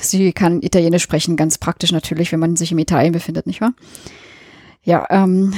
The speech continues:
sie hat nämlich eigentlich außerdem vor allen Dingen gedacht, dass Hector tot ist und freut sich eben deshalb, dass er am Leben ist.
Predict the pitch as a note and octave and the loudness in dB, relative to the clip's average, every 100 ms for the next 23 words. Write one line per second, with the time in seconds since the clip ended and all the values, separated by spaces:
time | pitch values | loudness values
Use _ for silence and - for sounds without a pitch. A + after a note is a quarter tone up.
0 | G3+ - A3+ G#3+ G#3+ G#3 F#3 G#3 G3+ G3+ | -4 0 2 4 2 2 2 2 2 2
1 | G3+ G3+ F#3 F#3+ F#3+ F#3+ - - F#3 E3+ | 0 2 2 2 2 0 -2 -2 -2 -2
2 | - G3 G3 G3+ F#3 - E3+ - E3 E3+ | -2 0 0 0 -2 0 0 0 -2 0
3 | E3+ E3+ F#3 D#3+ E3 E3+ D3+ D#3+ E3 D#3 | 2 0 0 0 -2 0 0 0 -2 -2
4 | - | -6